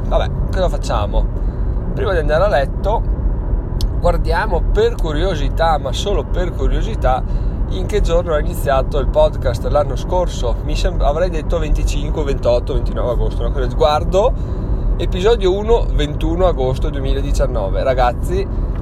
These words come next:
è passato un anno. U-, oggi è un anno di podcast. Abbiamo raggiunto il nostro traguardo, il nostro obiettivo,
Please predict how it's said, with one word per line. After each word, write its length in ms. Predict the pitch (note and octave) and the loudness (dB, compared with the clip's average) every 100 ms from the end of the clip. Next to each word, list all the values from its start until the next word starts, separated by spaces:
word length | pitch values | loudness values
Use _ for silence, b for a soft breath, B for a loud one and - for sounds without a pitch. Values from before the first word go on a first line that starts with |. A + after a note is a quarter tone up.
| - | 0
è 180 | D3+ E3 | 2 2
passato 680 | - F3+ - D3+ D3+ - - | 2 2 2 2 2 0 -2
un 160 | D#3+ | 0
anno. 680 | D3+ B2 B2+ B2+ C3+ B2+ - - | 2 2 0 0 0 0 0 0
U-, 100 | D#3+ | 0
oggi 560 | D3+ D#3+ E3 D#3+ G3 E3+ | 2 2 2 0 -2 2
è 180 | D3+ | 4
un 200 | D3+ - | 4 0
anno 300 | C#3+ C3+ D3 | 0 0 0
di 120 | D3+ - | -4 -2
podcast. 760 | - A#2 A2+ - A#2 A2+ - | 0 0 0 0 0 0 0
Abbiamo 500 | A#2+ B2+ B2+ D3 C3 | 0 0 0 0 0
raggiunto 420 | C3+ A#2+ C#3 C3 | 0 -2 -2 -2
il 60 | C#3 | 0
nostro 240 | C3 - | 0 0
traguardo, 540 | - B2 A#2 A#2+ B2+ B2+ | 0 0 2 2 2 0
il 40 | |
nostro 240 | B2 - A#2 | -2 -2 -2
obiettivo, 640 | B2 A2+ - C3+ E3 | 0 0 0 0 0